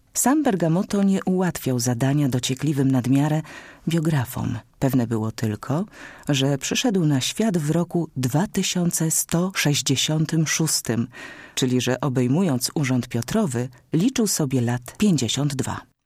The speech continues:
Według jego własnej ankiety personalnej, udostępnionej wkrótce przez Urząd Weryfikacji Danych, począł się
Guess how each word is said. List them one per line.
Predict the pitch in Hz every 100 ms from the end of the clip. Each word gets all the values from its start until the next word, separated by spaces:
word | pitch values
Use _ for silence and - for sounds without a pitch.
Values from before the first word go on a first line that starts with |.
| _
Według | 147 156 151 143
jego | 147 147
własnej | 143 175 180 156
ankiety | 151 147 170 160
personalnej, | 147 147 - 143 135 123 120 131 190 - - - -
udostępnionej | 175 160 - 165 - 220 226 165
wkrótce | 151 - 262 262 - 151
przez | 143 143 -
Urząd | 156 156 143
Weryfikacji | 147 156 147 147 175 - 156
Danych, | 160 175 175 - -
począł | 233 233 202
się | - 185